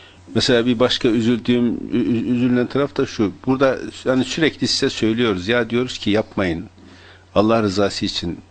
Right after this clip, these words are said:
gelin şu konularda hep birlikte çalışalım diyoruz size. Yapalım, edelim.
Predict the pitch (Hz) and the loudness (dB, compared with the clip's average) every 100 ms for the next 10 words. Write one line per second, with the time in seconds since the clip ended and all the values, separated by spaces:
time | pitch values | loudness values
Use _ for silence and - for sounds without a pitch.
0 | - - - - _ - - - 98 98 | -20 -20 -20 -20 _ -20 -20 -4 -2 0
1 | 95 87 - - 110 101 101 90 117 127 | -2 0 2 4 2 2 0 2 2 0
2 | - 107 92 - 98 - 98 - 117 92 | 0 -2 -2 -2 -2 -2 -2 0 0 0
3 | 85 85 78 - 90 117 - - - - | -2 -4 -4 -8 -6 -6 -6 -14 -20 -18
4 | - - - - - - - - 104 - | -10 -10 -10 -18 -18 -18 -14 -2 0 2
5 | 117 107 110 110 110 156 | 2 2 0 2 0 -2